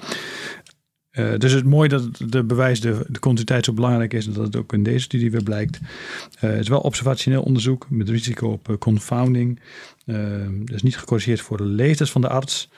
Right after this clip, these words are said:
<laughs> Er wordt gezegd dat oudere artsen met meer ervaring mogelijk minder fouten maken.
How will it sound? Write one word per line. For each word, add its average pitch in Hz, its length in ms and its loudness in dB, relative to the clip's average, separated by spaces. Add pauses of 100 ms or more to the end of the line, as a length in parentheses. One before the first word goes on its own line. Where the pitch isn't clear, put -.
(140)
<laughs> - 300 -20
Er 101 140 4
wordt 117 160 0
gezegd - 280 -2
dat 104 140 -6
oudere 139 300 2
artsen 120 200 -4
met 104 120 -2
meer 127 180 0
ervaring 107 380 -2
mogelijk 107 380 -2 (300)
minder 120 380 2
fouten 151 300 4
maken. 110 380 -4